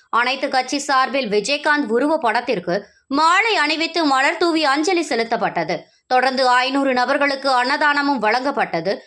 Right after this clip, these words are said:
இந்த முதலாம் ஆண்டு நினைவு அஞ்சலியில் தே மு தி க மாநகர செயலாளர் அழகர் என்கின்ற முதலமைச்சர், மாவட்ட துணை செயலாளர் அன்பு, பொதுக்குழு உறுப்பினர்கள் சுகுமார், லிங்கம், கேப்டன் மன்ற மாவட்ட நிர்வாகி வரதராஜன்,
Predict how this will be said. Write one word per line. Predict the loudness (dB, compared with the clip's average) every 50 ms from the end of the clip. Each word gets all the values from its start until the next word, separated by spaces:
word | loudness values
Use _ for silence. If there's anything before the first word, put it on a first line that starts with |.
| -20 _ _
இந்த | _ -4 -2 0 0 2
முதலாம் | 2 2 2 2 2 2 4 4
ஆண்டு | 4 2 4 2 2
நினைவு | 2 2 0 0 0 0 2 2
அஞ்சலியில் | 0 0 0 -2 -2 -2 -2 -2 -2 -4 -4 -2 -2
தே | -2 -2 0
மு | 0 -2 -2
தி | -2 -4 -4
க | 0 0 0 2
மாநகர | 2 2 2 2 0 0 -2 0 -2
செயலாளர் | -2 -2 -2 -2 -2 0 0 0 0 2 0 -2 -2 -6 -16 _ _
அழகர் | _ 0 2 2 2 2 2 2 2 2
என்கின்ற | 2 0 0 -2 -2 -2 -2 0 0 0 0
முதலமைச்சர், | 0 0 0 0 0 0 0 0 -2 -2 -2 -2 -4 -4 -4 _
மாவட்ட | -6 -2 0 2 2 2 0 0 -2 -2
துணை | -2 -2 -2 0 -2
செயலாளர் | -2 -2 0 0 0 0 2 2 2 2 2 2
அன்பு, | 2 0 0 0 0 0 -2 -2 -8 _ _ _ _ _ _
பொதுக்குழு | 0 2 2 2 2 2 2 2 4
உறுப்பினர்கள் | 4 4 2 2 0 0 0 0 0 0 -2 -2 -2 -2
சுகுமார், | -2 -2 0 0 0 2 0 0 -2 -4 -10 _
லிங்கம், | -4 -2 0 0 0 0 0 0 -2 -4 -8 -14 _
கேப்டன் | -4 -2 -2 -2 -2 0 0 2 2 2
மன்ற | 2 0 0 -2 0 -2 -2
மாவட்ட | 0 2 2 2 2 2 0 0 0 0
நிர்வாகி | 0 0 0 0 0 0 0 0 -2 0
வரதராஜன், | 0 0 0 0 0 2 2 2 0 0 -2 -2 -4 -4